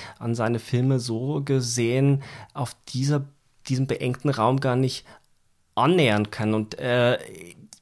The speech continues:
ich wollte genau darauf hinaus, dass diese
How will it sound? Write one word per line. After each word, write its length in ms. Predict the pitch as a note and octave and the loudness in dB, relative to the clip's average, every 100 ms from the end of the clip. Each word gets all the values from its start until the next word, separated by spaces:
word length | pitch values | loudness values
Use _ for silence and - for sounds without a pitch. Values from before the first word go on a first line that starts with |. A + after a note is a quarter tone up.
| - | -20
ich 160 | - - | -20 -16
wollte 480 | C3+ B2+ C3+ F3 F3 | -12 0 2 2 0
genau 380 | D#3 D3 C#3 E3+ | 0 2 4 2
darauf 320 | D#3+ D3 C#3+ | 0 0 0
hinaus, 540 | D3 C3+ C3 D#3+ D#3+ - - - - | 0 0 0 -2 -6 -14 -20 -18 -6
dass 180 | C3+ - | -6 -4
diese 420 | C#3 C3+ C3+ | -4 0 0